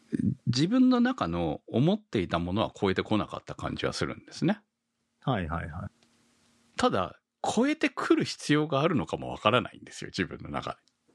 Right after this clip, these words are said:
Speaker 2: ああ。え、でも、アニメ化しないと、あの主人公のあの歌声ってのはあそこまで思わなかったから、
Speaker 1: うん。<laughs>
Speaker 2: すげえ面白いシーンなんだなって、そっちはそっちで、あの、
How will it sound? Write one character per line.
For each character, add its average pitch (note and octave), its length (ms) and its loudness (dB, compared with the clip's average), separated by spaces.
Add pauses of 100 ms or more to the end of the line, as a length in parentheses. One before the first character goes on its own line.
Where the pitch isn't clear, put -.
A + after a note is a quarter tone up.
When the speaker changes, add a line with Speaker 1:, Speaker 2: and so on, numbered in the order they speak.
(160)
Speaker 2:
あ D#2 420 -4
あ。 - 140 -18
え、 G#2 100 2
で A#2 160 4
も、 A2 840 0
ア A2+ 120 4
ニ C3 180 0
メ C3+ 120 2
化 C3+ 140 0
し - 160 -4
な C3+ 180 2
い C3 100 -2
と、 A#2+ 440 2
あ A2 60 0
の A#2 120 0
主 G2+ 160 -2
人 C3 280 -2
公 F#2+ 300 0
の G2 300 0
あ G#2+ 80 2
の A2 160 0
歌 A2+ 280 0
声 A2 240 4
っ G#2 40 2
て - 220 -2
の F#2 120 -4
は D#2+ 100 -2
あ D#2+ 40 -6
そ F#2 140 -4
こ G#2 140 -2
ま G2+ 200 0
で D#2 220 -4 (300)
思 F#2 200 0
わ F#2+ 100 6
な - 80 -4
か - 80 2
っ C#4+ 60 4
た - 120 -10
か - 120 2
ら、 - 80 -4
Speaker 1:
う F4 80 0
ん。 E4 40 -2 (100)
<laughs> F#4+ 120 0
Speaker 2:
す - 180 -6
げ G3 160 8
え F#3 40 8
面 C#3 180 4
白 D3 220 4
い C3+ 60 6
シ - 120 0
ー C3+ 60 2
ン C3 60 2
な G#2+ 100 4
ん G2+ 60 -4
だ F#2 80 2
な F#2+ 140 4
っ - 80 -10
て、 F#2+ 160 2
そ - 140 0
っ F#3 80 -2
ち - 100 0
は A3 80 6
そ D#3+ 80 -2
っ C#3 40 -4
ち D#3 140 -4
で、 B2 200 4 (220)
あ G2+ 180 4
の、 F#2+ 240 -2